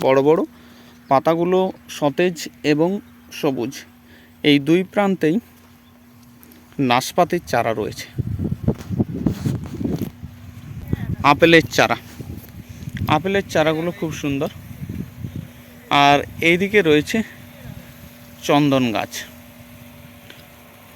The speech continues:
এপাশে মালবেরি, এই ধরনের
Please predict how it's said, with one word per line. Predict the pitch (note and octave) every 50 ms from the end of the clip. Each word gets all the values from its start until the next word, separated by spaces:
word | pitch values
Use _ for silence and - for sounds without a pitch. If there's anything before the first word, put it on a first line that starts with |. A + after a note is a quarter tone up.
| - - - - - - - - - - - - - - E3
এপাশে | D3+ - G3 G3 - - - G#3 G3+ G#3 - - - - - - - - - C3 B2 A#2+
মালবেরি, | A#2+ B2+ C3+ C3+ C3+ C#3 C3 A#2+ B2 A#2+ - - - - - - - - - - - - - - - - - - F3+
এই | G3 G#3+ G#3+
ধরনের | G#3+ G#3+ A3 A3 A3+ A3+